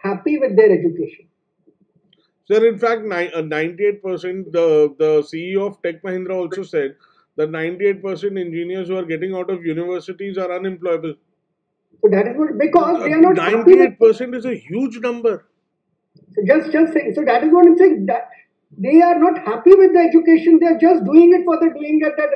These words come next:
Speaker 1: we are doing education. Education should be fun.
Speaker 2: Right.
Speaker 1: Education should be fun. Education is the treasure,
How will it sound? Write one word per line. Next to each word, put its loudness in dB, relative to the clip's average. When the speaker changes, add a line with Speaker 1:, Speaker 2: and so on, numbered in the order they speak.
Speaker 1:
we -6
are -6
doing -16
education. -10
Education 6
should 6
be 8
fun. 0
Speaker 2:
Right. -18
Speaker 1:
Education 6
should 2
be 8
fun. 0
Education -2
is 2
the 2
treasure, 0